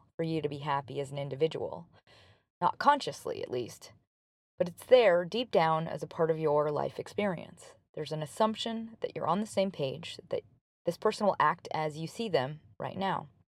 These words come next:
And when we haven't seen all the multitude of facets that is an individual, we just assume that they are who we believe them to be,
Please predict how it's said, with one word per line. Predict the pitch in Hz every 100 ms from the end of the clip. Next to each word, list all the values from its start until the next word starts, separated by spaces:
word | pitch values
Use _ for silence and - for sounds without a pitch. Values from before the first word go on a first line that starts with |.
| _ _ - _ _
And | 180
when | 196
we | 208
haven't | 196 233 - -
seen | - 233 220
all | - 185 190 196
the |
multitude | 190 170 175 202 - 185 185 180
of | - 160
facets | - 147 - - - - - _ _
that | 143
is | 147 143 -
an | 151
individual, | 135 139 143 151 156 139 151 - - - - _
we | 202
just | 247 -
assume | - - 247 262
that | 240 175
they | 185
are | - 180 190
who | 185
we | 190 175
believe | 170 170 180
them | 160 151
to | -
be, | - - -